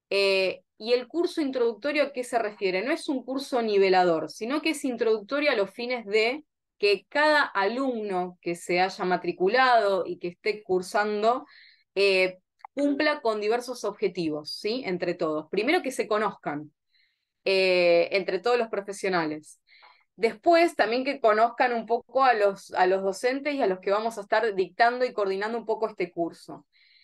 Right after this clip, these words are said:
Y a su vez de que empiece una suerte de nivelación, por decirlo de alguna manera, con bases que ustedes van a tener que estar desarrollando y con temáticas que van a estar desarrollándose de manera transversal en toda la carrera que ustedes van a estudiar,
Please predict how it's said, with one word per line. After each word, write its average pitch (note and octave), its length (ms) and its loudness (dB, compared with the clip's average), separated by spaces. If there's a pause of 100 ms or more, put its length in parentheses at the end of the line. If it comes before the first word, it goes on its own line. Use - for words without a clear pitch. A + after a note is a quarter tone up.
(100)
Y A#3+ 140 0
a C4+ 60 2
su D#4 180 -2
vez F4+ 380 0
de A3 240 -4
que A#3+ 300 0
empiece D4 640 -4
una C4 180 -2
suerte C#4 400 0
de G#3+ 160 2
nivelación, G#3+ 1040 0
por F#3+ 160 -2
decirlo G#3 400 -4
de G3+ 60 4
alguna G#3 280 0
manera, G#3 600 -2 (440)
con A#3+ 300 0
bases D#4 500 0
que - 120 -10
ustedes C#4 480 -6
van A#3+ 160 2
a B3+ 80 -4
tener A#3+ 260 -4
que A#3+ 80 -12
estar B3 220 -2
desarrollando A3+ 880 0
y F#3+ 180 -10
con G#3 360 -2
temáticas A3+ 640 -2
que F#3+ 120 -4
van A3 140 0
a A#3 60 0
estar A#3 200 -2
desarrollándose A3+ 760 -4
de A#3 60 -4
manera A3+ 380 0
transversal G#3+ 760 -4
en A3+ 280 -6
toda E4+ 300 6
la F#3+ 180 2
carrera F3+ 420 0
que F3 80 -6
ustedes F3 320 -6
van E3+ 200 -4
a - 20 -4
estudiar, D#3 560 -6